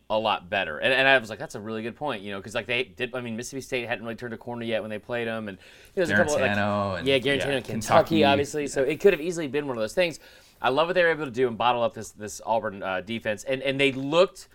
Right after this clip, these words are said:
Speaker 1: they're starting to look, okay? They're starting to look like Bama defenses of old in terms of they, they get a nose for the football,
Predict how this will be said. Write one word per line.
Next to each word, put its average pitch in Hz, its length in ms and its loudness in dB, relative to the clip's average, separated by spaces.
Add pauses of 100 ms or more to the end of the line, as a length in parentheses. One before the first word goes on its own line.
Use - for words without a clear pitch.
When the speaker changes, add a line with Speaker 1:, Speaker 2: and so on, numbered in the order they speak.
(340)
Speaker 1:
they're 139 120 6
starting 233 580 6
to 226 100 -2
look, 208 460 6 (280)
okay? 131 420 4 (440)
They're 131 100 2
starting 202 500 2
to 202 120 -4
look 165 240 -4
like 139 180 -4
Bama 127 220 -2
defenses 120 320 -10
of 104 80 -12
old 110 320 0
in 107 140 -10
terms 127 320 -4
of 110 220 2 (840)
they, 120 320 -6
they 113 120 -2
get 113 140 2
a 110 40 2
nose 110 300 2
for - 100 -14
the 185 60 -6
football, 127 580 -2